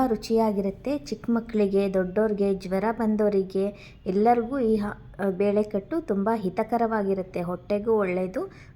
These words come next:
ಬಾಯಿಗೂ ತುಂಬ ರುಚಿಯಾಗಿರುತ್ತೆ. ಬನ್ನಿ ಇದನ್ನ ಹೇಗೆ ಮಾಡೋದು ಅಂತ ನೋಡೋಣ.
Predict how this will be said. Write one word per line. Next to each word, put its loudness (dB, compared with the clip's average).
ಬಾಯಿಗೂ 2
ತುಂಬ 2
ರುಚಿಯಾಗಿರುತ್ತೆ. -4
ಬನ್ನಿ 4
ಇದನ್ನ 0
ಹೇಗೆ 0
ಮಾಡೋದು -2
ಅಂತ -8
ನೋಡೋಣ. -2